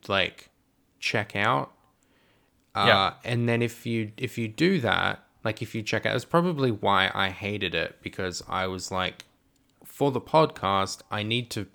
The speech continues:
Speaker 1: really pay attention to this." And so I'm, like, analyzing every little bit of dialogue and being like, "Whoa, whoa, whoa, wait,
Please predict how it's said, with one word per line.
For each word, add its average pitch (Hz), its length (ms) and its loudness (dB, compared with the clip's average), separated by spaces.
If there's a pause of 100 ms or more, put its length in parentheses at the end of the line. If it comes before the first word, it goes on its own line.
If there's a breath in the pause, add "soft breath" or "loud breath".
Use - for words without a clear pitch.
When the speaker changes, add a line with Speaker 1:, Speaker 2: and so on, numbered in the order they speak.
(120)
Speaker 1:
really 113 280 0
pay - 280 -4
attention 98 640 -4
to 87 120 -6
this." 87 340 0 (480 loud breath)
And 101 200 0
so 95 380 2
I'm, 98 240 -2
like, 92 320 -2
analyzing 95 640 -2
every 92 180 -6
little 90 200 -4
bit 90 180 -4
of 87 200 -8
dialogue 90 440 -2
and 85 100 -8
being 85 80 -6
like, 82 300 -8
"Whoa, 117 180 -6
whoa, 107 300 2
whoa, 90 220 -2
wait, 90 300 -2